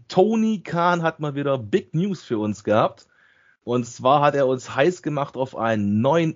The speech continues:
A E W T-V-Deal. Danny, was kannst du uns bis jetzt darüber sagen? Was können wir spekulieren?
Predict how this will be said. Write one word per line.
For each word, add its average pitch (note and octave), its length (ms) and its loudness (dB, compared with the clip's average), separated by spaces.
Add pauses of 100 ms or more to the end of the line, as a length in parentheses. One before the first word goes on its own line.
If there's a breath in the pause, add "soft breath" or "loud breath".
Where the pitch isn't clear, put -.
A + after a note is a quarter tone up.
A D3 40 -6
E D3+ 480 -2 (120)
W D3+ 580 2
T-V-Deal. B2 1000 -2
Danny, G2+ 560 2
was - 280 0
kannst G3+ 280 -2
du F#3 60 -2
uns F#3 140 -4
bis F3 160 -2
jetzt F#3+ 240 0
darüber F3 320 0
sagen? D#3 400 0
Was F#3 200 0
können E3 220 -2
wir D#3+ 80 0
spekulieren? D3 800 0